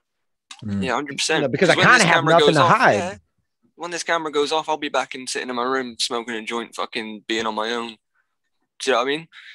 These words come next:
Speaker 2: Not,
Speaker 3: Yeah.
Speaker 2: not, um, 'cause I'm a socially awkward motherfucker, but I think when you get someone on a podcast, like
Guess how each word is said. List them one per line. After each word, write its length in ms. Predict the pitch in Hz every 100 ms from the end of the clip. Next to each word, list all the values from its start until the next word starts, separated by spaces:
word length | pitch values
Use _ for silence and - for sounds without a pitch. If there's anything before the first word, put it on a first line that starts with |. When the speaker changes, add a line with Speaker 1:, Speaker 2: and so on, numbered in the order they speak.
| _ -
Speaker 2:
Not, 160 | 135 -
Speaker 3:
Yeah. 100 | 165 196
Speaker 2:
not, 160 | - -
um, 160 | 123
'cause 160 | 135 143
I'm 80 | 156
a 40 |
socially 380 | - 180 170 151
awkward 340 | 147 - -
motherfucker, 680 | 127 131 110 - 175 - 113
but 180 | 104 95 _ _ _ _ - - _ _ _ -
I 60 | -
think 220 | 190 180
when 120 | 175
you 320 | 165 156 147
get 220 | 135 160
someone 260 | - 151 143
on 120 | 147
a 40 | 131
podcast, 560 | 135 131 120 117 -
like 180 | 120 113